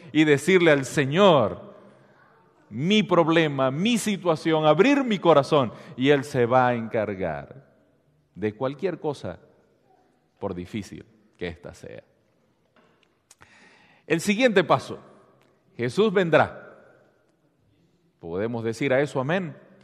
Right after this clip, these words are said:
Jesús vendrá. Es la esperanza de nuestro corazón. Es en esa esperanza que vivimos.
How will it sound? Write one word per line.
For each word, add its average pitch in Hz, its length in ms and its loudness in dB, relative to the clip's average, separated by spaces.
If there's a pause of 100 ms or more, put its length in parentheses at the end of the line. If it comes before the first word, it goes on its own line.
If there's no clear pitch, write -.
(520)
Jesús 175 520 -6
vendrá. 156 680 -8 (600)
Es 180 140 -6
la 196 100 -6
esperanza 190 680 -4
de 139 120 -4
nuestro 127 280 -8
corazón. 107 520 -10 (1120)
Es 165 200 2
en 226 180 2
esa 220 240 4
esperanza 165 600 2
que 135 140 -2
vivimos. 127 560 -6